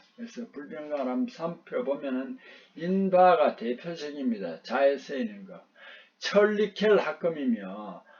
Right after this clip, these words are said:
피티 대용인 플래티나이트, 탄성 불변으로 시계의 주요 재료인 엘린바, 길이 불변으로 자로 쓰이는 인바, 요것이 대표적입니다. 아,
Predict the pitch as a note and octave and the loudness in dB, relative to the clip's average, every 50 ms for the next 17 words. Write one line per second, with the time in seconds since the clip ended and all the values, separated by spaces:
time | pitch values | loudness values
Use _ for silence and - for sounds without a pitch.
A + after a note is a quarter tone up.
0 | - _ _ _ - - - A#3 B3 B3+ B3+ B3 - - - A#3 B3 A3+ F#3+ - | -20 _ _ _ -8 -2 2 6 6 6 6 4 2 0 2 4 4 4 4 4
1 | D3 C3 B2 C3 C3 C3+ C#3 C#3 C3+ B2+ A#2 A2+ G#2 G2 G2 _ - - F3 F3+ | 4 4 6 6 4 4 2 0 0 0 0 0 0 -4 -12 _ -12 -4 0 2
2 | F3+ F3+ F3+ - F#3 F#3+ F3 E3 E3 E3 - - - A#2+ F#2 - - _ - - | 2 2 0 -2 -2 0 2 2 2 0 -2 -8 -12 -12 -14 -14 -16 _ -20 -20
3 | - - - _ _ - - - F3+ F3+ F#3 G3+ G3+ G3 - A#3+ B3 B3+ B3+ B3+ | -20 -20 -20 _ _ -8 -2 0 2 2 2 2 0 -2 0 2 4 6 6 4
4 | A#3+ - G#3+ A3 G3+ F#3+ G3 G3 F#3 F#3 E3+ E3 D#3 D3 - - - B3+ B3 A3+ | 4 4 2 0 2 4 4 4 4 4 2 0 0 -2 -2 -2 -2 0 4 8
5 | G#3+ F#3+ E3+ D3 - - - C#3 C#3+ D#3+ E3 D#3+ - E3 D#3+ D#3 D3+ C#3+ C#3+ B2 | 8 8 8 6 0 -8 -10 -8 -4 -4 -4 -4 -4 -4 -6 -4 -6 -6 -6 -8
6 | B2+ - - F3+ G#3 G#3+ G#3+ G3+ G3 F#3+ E3 C3+ A#2 - - - _ _ - _ | -2 2 4 4 6 6 4 2 2 2 2 2 0 -2 -8 -14 _ _ -20 _
7 | _ _ _ - - A#3 A#3+ G3 F#3 D3 C3+ B2 A#2+ - - D#3+ E3+ E3+ E3 E3+ | _ _ _ -2 2 2 4 4 2 0 0 -2 -4 -4 -6 -8 -6 -4 -2 -2
8 | E3 E3 D#3+ C#3+ C#3+ B2+ C3 - C3+ C#3+ D3+ D#3+ D#3+ D3+ - - E3+ D#3 D3 C#3 | -2 0 0 -2 -2 -2 -2 -2 0 2 2 2 0 -2 -4 -8 -8 -6 -4 -2
9 | C3 B2+ A#2+ B2 - D3+ - D#3 C#3 D#3+ D3+ C3+ A#2+ A#2+ C3+ C3+ C#3 C3 B2+ - | -2 -2 -2 -2 -6 -10 -12 -8 -2 0 0 2 2 2 0 0 0 -2 -4 -6
10 | C3+ C3 A#2+ - - G2+ G2 G2+ F#2+ - - D3+ D3 C3+ D3 C3+ B2+ A2+ G2 F2 | -8 -8 -8 -8 -8 -8 -8 -8 -8 -10 -14 -12 -10 -8 -6 -4 -4 -6 -6 -8
11 | - - - - _ _ _ _ _ _ _ _ _ _ _ _ _ _ _ - | -12 -16 -20 -20 _ _ _ _ _ _ _ _ _ _ _ _ _ _ _ -18
12 | G2 G#2 G#2 G2 F#2+ F#2 E2+ E2 | -14 -12 -10 -10 -10 -10 -12 -14